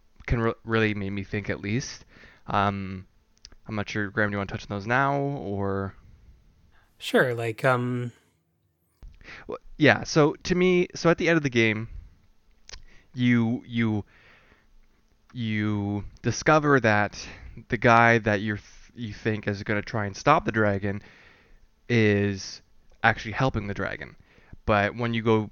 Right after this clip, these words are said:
Speaker 1: break in to stop him and the dragon, you learn that his plan is to use the reawakening dragon to basically infect a plague on all the other dragons, resulting in their deaths. Um,
Speaker 2: Mm-hmm.
Speaker 1: but the way he's going to do this is release a pathogen,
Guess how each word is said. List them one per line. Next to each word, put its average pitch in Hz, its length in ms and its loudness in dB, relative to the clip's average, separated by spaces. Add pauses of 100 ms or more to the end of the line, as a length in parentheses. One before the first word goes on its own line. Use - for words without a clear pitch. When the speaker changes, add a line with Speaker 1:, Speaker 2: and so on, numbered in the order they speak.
(120)
Speaker 1:
break 110 260 -2
in 107 120 -6
to 110 140 -10
stop 107 320 0
him 113 260 -2
and 101 160 -2
the 101 40 -4
dragon, 110 380 2
you 107 200 -2
learn 104 300 -2
that 98 160 -4
his 107 240 -2
plan 127 580 2 (480)
is 123 240 -2
to 123 80 -4
use 143 320 0
the 131 120 0
reawakening 110 640 0
dragon 104 420 0
to 104 320 -6 (100)
basically 113 460 0
infect 104 420 -2
a 98 40 -8
plague 104 560 0 (420)
on 101 280 -4
all 104 140 -8
the 101 140 -6
other 127 160 0
dragons, 113 560 0
resulting 107 480 -2
in 104 180 -6
their 98 140 -2
deaths. - 520 -8 (960)
Um, 110 400 4
Speaker 2:
Mm-hmm. 107 180 -4 (340)
Speaker 1:
but 113 200 2
the 120 80 0
way 117 200 6
he's 117 200 2
going 110 200 2
to 120 80 -6
do 190 220 2
this 156 460 4
is 117 180 0
release 113 300 2
a 110 40 0
pathogen, 123 720 -2